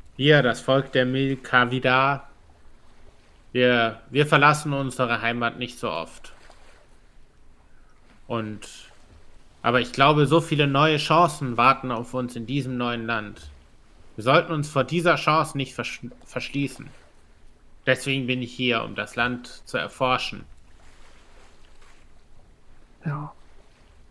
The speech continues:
Speaker 2: Das ist ja passend. Tatsächlich ist auch, also,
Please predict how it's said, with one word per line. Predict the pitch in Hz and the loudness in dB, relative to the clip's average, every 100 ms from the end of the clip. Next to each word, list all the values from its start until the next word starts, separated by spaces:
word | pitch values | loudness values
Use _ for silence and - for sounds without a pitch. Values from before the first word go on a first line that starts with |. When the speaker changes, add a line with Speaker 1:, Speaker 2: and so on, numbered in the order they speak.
| - - | -20 2
Speaker 2:
Das | 196 | 4
ist | 269 - | 6 6
ja | 175 170 - - - - | 6 6 -6 -14 -14 -8
passend. | - 233 156 - | 2 4 4 4
Tatsächlich | 151 175 175 165 165 | 2 2 4 2 2
ist | - | 2
auch, | 170 160 - - | 2 2 -6 -6
also, | 151 143 143 | -4 -2 -4